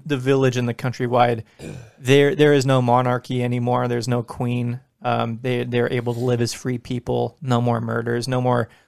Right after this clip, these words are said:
lurking around in the night. They can have their campfires and, uh, happy stories. But, um, the, the entire movie is, is you're scared for these people,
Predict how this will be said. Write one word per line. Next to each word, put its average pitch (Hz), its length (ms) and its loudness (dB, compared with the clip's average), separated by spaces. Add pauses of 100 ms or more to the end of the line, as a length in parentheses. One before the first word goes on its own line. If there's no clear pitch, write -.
(100)
lurking 127 360 -2
around 117 340 0
in 117 60 -2
the 117 80 -6
night. 117 340 -4
They 117 100 -6
can 117 140 -10
have 117 280 -6
their 110 200 -8
campfires 113 880 -8
and, 110 180 -8 (720)
uh, - 240 -4
happy 131 320 -2
stories. 110 680 -4 (100)
But, 117 320 -2 (800)
um, 107 480 -2 (640)
the, 131 280 -2
the 131 200 -2
entire 123 420 0
movie 113 400 -4
is, 110 360 -6
is 120 440 -6
you're 131 200 -2
scared 131 460 0
for 120 140 -10
these 120 240 -10
people, - 500 -12